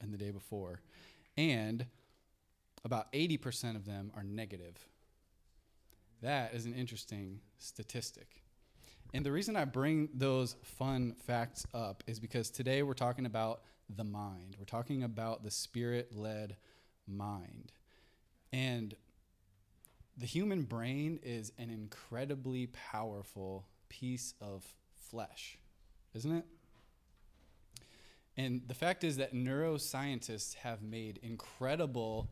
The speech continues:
advancements throughout history in how we understand the brain. Yet no one has reached the depth of complete understanding when it comes to how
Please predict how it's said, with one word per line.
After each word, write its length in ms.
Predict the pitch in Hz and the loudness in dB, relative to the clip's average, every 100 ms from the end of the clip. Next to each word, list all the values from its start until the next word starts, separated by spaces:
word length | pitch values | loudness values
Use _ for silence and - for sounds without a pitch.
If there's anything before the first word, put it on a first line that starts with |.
| - - - - - | -8 -20 -20 -20 -2
advancements 1000 | 123 104 110 139 147 - 113 107 104 - - | 0 0 2 4 2 0 -2 -2 -4 -6 -2
throughout 440 | 123 123 131 127 - | 2 6 4 2 -6
history 580 | 151 143 - 110 101 101 | -4 -4 -4 -4 -4 -4
in 100 | 113 | -6
how 300 | 107 123 135 | -4 0 2
we 240 | 143 131 131 | 4 4 2
understand 840 | 123 120 110 - 131 131 120 104 101 | 2 2 0 -2 0 2 2 0 -4
the 80 | |
brain. 460 | 95 110 113 87 - - - - - - - - - - _ _ - - - - - - - - | -2 0 0 -4 -10 -18 -20 -20 -20 -20 -20 -20 -20 -20 _ _ -20 -20 -20 -20 -20 -18 -18 -4
Yet 200 | 127 139 | 0 2
no 200 | 120 143 | 2 2
one 220 | 160 190 | 4 2
has 280 | 165 143 110 | 2 0 -4
reached 480 | 107 131 156 - - | -2 2 2 0 -4
the 80 | 117 | -4
depth 760 | 104 - 139 120 - - - - | -4 -2 0 0 -4 -8 -8 -6
of 180 | 117 - | -6 -2
complete 640 | 117 101 - 139 147 - | -4 -4 -4 0 0 0
understanding 800 | 127 127 113 - - 123 117 101 | 0 0 0 -4 -2 0 0 -2
when 140 | 98 98 | -4 -6
it 80 | |
comes 240 | - 117 - | -6 -6 -6
to 60 | 110 | -10
how 500 | - 113 123 117 | -6 -2 0 -2